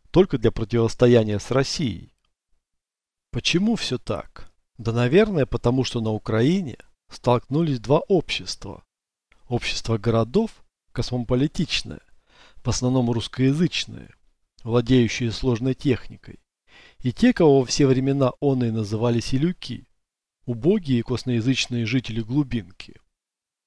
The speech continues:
Обычно в таких поистине межцивилизационных столкновениях побеждает город,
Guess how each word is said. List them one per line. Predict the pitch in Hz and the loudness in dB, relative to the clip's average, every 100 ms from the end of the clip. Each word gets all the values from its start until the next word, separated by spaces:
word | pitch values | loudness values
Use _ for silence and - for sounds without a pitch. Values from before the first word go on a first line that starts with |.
| _ _ | _ _
Обычно | - 131 233 240 147 | -4 0 2 2 0
в | |
таких | - 127 147 - | -4 -2 -2 0
поистине | 127 143 - - 117 98 - - _ - - | 4 4 2 -6 -12 -12 -18 -20 _ -16 0
межцивилизационных | 135 - 127 131 131 127 - 151 139 113 107 | 2 2 0 -2 -2 -2 0 2 2 0 -4
столкновениях | - 123 - 143 147 127 - - - | -6 -4 0 0 2 -2 -4 -16 -14
побеждает | 113 104 107 104 120 143 | -10 -8 -6 -2 0 0
город, | 170 175 135 - - - | 0 0 0 -2 -16 -20